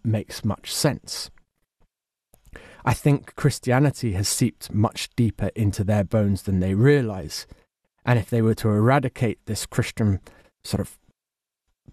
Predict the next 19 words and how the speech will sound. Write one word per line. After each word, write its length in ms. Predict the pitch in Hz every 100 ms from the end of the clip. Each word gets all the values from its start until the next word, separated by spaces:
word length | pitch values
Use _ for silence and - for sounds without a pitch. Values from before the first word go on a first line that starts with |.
| _ _ -
water 640 | 147 107 123 156 - 117 107
in 120 | 101
which 280 | 104 - -
they, 280 | 104 101 -
in 120 | 110
which 220 | 104 -
they 100 | 110
swim 480 | 98 - 185 165 123
that 100 | 107
they 100 | 113
haven't 300 | 98 104 101
noticed, 580 | 123 143 - - - - - - _
they 80 | 113
would 160 | 117
find 320 | - 123 127 113
it 80 |
very, 380 | 101 117 113 113
very 420 | 101 104 98 98 -
hard 380 | - 120 107